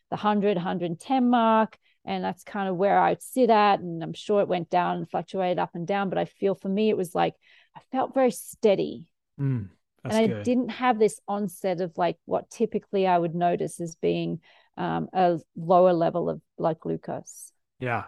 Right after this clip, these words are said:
Speaker 2: interesting. How many car-, I'm, like, just curious, how many carbs an hour were you taking in?
Speaker 1: Well, I was pretty more speci-, I was looking more specifically at calories.
Speaker 2: Okay.
Speaker 1: And I was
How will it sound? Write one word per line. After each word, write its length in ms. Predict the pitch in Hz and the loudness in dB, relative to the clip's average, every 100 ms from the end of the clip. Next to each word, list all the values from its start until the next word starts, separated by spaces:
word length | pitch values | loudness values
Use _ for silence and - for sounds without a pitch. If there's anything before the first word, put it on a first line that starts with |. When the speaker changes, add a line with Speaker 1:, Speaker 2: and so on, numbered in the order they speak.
| - | -10
Speaker 2:
interesting. 480 | - 117 131 - - | -8 -6 -8 -10 -10
How 160 | - 165 | 2 6
many 300 | 170 165 151 | 8 8 6
car-, 260 | 156 139 | 4 2
I'm, 140 | 127 117 | 2 0
like, 180 | 117 110 | -6 -8
just 200 | - 113 | -10 -10
curious, 260 | - 113 104 | -6 -8 -4
how 120 | 113 | 0
many 180 | 143 135 | 2 2
carbs 400 | - 127 123 113 | 0 0 0 -2
an 100 | 107 | -4
hour 300 | 98 107 101 | -2 -2 -2
were 120 | 101 | -4
you 140 | 98 101 | -4 -6
taking 380 | - 101 - | -10 -12 -10
in? 200 | 101 104 - _ _ _ _ - | -8 -10 -10 _ _ _ _ -4
Speaker 1:
Well, 140 | 254 | 4
I 100 | 269 | 6
was 140 | 269 277 | 6 4
pretty 320 | - 330 381 | -2 0 2
more 400 | 440 427 392 302 | 2 2 2 0
speci-, 680 | - - - 262 233 - 247 - - | -4 -20 -10 -8 -8 -4 -4 -4 -2
I 60 | |
was 200 | 254 226 _ | -2 -2 _
looking 280 | 214 294 381 | -6 -2 2
more 100 | 320 | 2
specifically 680 | - 240 - 233 240 233 208 | 0 -4 0 0 0 0 -2
at 100 | - | -2
calories. 800 | - 185 175 190 285 415 - - - | -6 -2 0 2 2 0 -2 -18 0
Speaker 2:
Okay. 460 | 131 156 147 127 135 _ _ _ _ _ _ | 6 6 4 -2 -4 _ _ _ _ _ _
Speaker 1:
And 460 | 233 226 226 226 226 | 2 4 4 2 -2
I 220 | 233 247 | 0 2
was 280 | 262 - | 0 -2